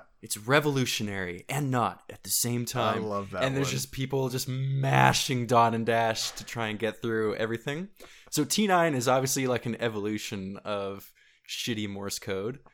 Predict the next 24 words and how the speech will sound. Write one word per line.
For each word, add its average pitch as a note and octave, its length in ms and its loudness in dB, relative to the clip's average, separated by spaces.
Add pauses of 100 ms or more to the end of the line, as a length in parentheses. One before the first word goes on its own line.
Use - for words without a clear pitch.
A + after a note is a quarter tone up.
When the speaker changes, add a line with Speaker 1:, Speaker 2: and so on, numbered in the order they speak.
(400)
Speaker 1:
right? G#2+ 360 -4
Speaker 2:
Whoa, A#3 280 8
whoa, C3+ 180 8
whoa. A2 180 6
Speaker 1:
Um, G2+ 80 0
'cause C#3+ 40 4
Speaker 2:
Why G#3 120 8
Speaker 1:
you, C4 60 4
Speaker 2:
would C4 80 2
Speaker 1:
you D#3+ 40 4
Speaker 2:
you D#3+ 80 4
Speaker 1:
still E3+ 160 10
Speaker 2:
say D#3 60 6
Speaker 1:
have D#3+ 140 6
to, B2+ 200 4
Speaker 2:
shitty A#2 100 4
Speaker 1:
um, G#2+ 60 0
Speaker 2:
Morse G#2 220 -2
code? C#3 280 -4
What's - 380 -6
shitty G3 380 -6
about F3 220 -2
Morse F3 240 -8
code? C3 340 -4